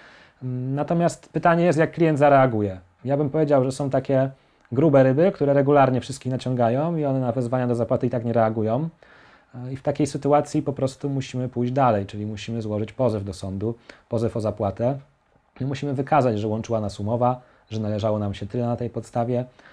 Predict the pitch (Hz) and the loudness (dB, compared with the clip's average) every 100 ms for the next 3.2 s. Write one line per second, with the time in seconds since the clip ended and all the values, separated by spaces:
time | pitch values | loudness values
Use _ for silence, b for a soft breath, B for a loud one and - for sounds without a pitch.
0 | B - 165 143 151 139 151 139 147 131 | B -4 -2 0 -2 -2 0 0 4 2
1 | - 110 107 135 135 147 147 147 143 135 | 2 -8 -14 -16 -12 -6 -4 -2 -2 -2
2 | - 139 - 123 123 113 107 113 110 113 | -2 -6 -4 -2 -2 -2 -4 -6 -4 -2
3 | 156 | -2